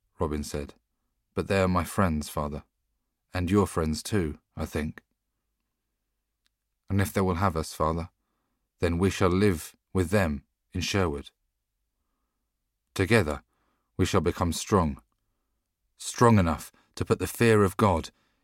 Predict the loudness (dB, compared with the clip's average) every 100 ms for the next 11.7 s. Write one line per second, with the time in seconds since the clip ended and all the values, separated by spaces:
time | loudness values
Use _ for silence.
0 | _ -6 -4 -2 -4 0 2 2 -2 -16
1 | _ -8 -6 -4 0 2 2 0 -2 -2
2 | -6 -8 -10 _ _ _ _ _ _ _
3 | _ -12 -4 0 0 0 2 2 2 -2
4 | -2 0 -2 -4 -4 -6 _ _ -4 2
5 | 2 2 -2 -6 _ _ _ _ _ -8
6 | -6 -4 0 0 2 0 0 0 -2 -2
7 | -8 -10 _ _ _ _ -2 0 -2 -4
8 | -8 -6 -2 -2 -4 -10 -18 _ _ _
9 | _ _ _ _ _ _ -2 0 2 4
10 | 2 2 2 2 0 -10 -4 -2 0 -2
11 | -4 -8 -4 -2 -4 -6